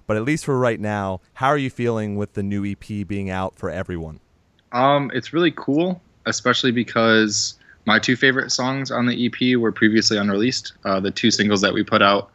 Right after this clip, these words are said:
Speaker 2: were ones that we kinda tested with people and they liked the most, but it was cool to put out my two favorite songs and see how people reacted.
Speaker 1: Yeah.
Speaker 2: Um,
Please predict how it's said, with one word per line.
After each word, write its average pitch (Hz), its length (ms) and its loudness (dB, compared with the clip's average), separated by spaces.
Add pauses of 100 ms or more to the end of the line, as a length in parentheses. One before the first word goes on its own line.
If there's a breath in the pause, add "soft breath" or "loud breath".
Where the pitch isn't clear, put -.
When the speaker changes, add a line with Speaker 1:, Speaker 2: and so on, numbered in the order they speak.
(220 soft breath)
Speaker 2:
were 98 600 4
ones 107 320 -2
that 98 180 0
we 101 100 -2
kinda 101 300 -4
tested 101 400 -6
with 107 160 -4
people 107 300 -2
and 101 120 0
they 98 120 4
liked 98 240 -2
the 107 80 -2
most, 98 400 -2
but 92 260 2 (320 loud breath)
it 98 60 2
was 98 160 4
cool 101 280 0
to 101 160 -2
put 101 160 2
out 90 200 2
my 90 120 -2
two 107 160 -2
favorite 113 300 2
songs 120 300 -2
and 120 120 -4
see 123 140 0
how 117 140 4
people 120 240 -2
reacted. 120 420 0 (240 soft breath)
Speaker 1:
Yeah. 107 160 6
Speaker 2:
Um, 95 220 0